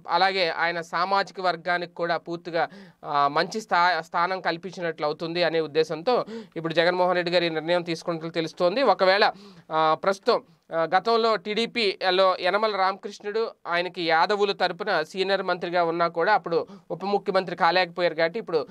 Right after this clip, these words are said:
జగన్ ఆ లోటును తీరుస్తారు అనిల్ గారికి అవకాశం ఇచ్చి అనేది ప్రధానంగా జరుగుతున్న ప్రచారం.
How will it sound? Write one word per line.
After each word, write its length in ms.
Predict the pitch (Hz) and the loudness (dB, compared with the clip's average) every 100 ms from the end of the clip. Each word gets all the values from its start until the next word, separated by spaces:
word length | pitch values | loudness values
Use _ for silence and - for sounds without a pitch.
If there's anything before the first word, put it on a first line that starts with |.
| 208 - | -14 -12
జగన్ 340 | 156 190 233 247 | 0 2 2 2
ఆ 200 | 180 185 | 2 4
లోటును 420 | 175 202 226 214 | 4 2 0 -4
తీరుస్తారు 720 | 214 196 208 - 190 185 226 - | 0 -2 -2 0 2 2 0 0
అనిల్ 280 | 170 208 | 2 2
గారికి 260 | 190 185 180 | 2 2 2
అవకాశం 380 | 165 175 175 180 | 0 0 -2 -2
ఇచ్చి 240 | 170 185 | -8 -4
అనేది 400 | 160 196 285 156 226 214 - | -2 -2 -2 -4 -6 -16 -4
ప్రధానంగా 440 | 175 190 190 185 | 2 2 2 0
జరుగుతున్న 440 | 175 170 165 190 190 | 0 -2 -4 -6 -6
ప్రచారం. 420 | 165 - 135 | -6 -4 -4